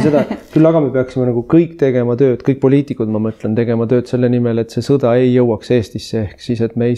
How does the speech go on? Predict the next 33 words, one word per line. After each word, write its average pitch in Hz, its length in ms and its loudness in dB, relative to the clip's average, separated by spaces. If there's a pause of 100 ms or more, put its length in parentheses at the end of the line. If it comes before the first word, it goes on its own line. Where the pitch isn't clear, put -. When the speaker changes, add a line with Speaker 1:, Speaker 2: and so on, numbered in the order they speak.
Speaker 1:
et, 131 320 -6
et 127 160 -12
meid 127 160 2
ei 127 160 0
kistaks - 460 -4
sellesse 117 340 -6
sõtta. - 320 -6 (240)
Speaker 2:
Aga 123 240 0
ol-, 143 160 -2
äh, 123 300 0 (100)
neutraalne, 123 720 0 (480)
kas - 160 -6
see 120 220 0
just - 260 -6
neutraalne 120 560 -2
olek 123 320 -2
ei 107 140 -4
tagaks 117 340 -4
seda, 110 240 -2
et 110 80 -8
me 110 160 -2
ei 113 80 0
osale 120 320 -2
sõjas? 101 320 -4 (480)
Speaker 1:
No, 135 320 4
e, 156 160 0 (240)
a-, - 180 -2 (200)
ajalugu 143 340 2
on 143 80 2
ütelnud, 135 320 0
et 131 80 -2
ei 135 160 2
taga. 117 220 -2